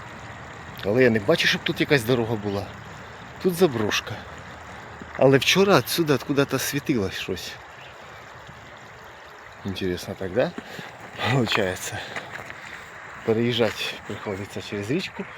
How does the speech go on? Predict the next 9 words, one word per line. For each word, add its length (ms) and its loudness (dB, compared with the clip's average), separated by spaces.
І 40 -4
ось 220 2
наша 260 2
дорога, 400 4
куди 240 0
я 160 0
заїжджав. 600 -6
От. 160 -10
Образовалась 600 12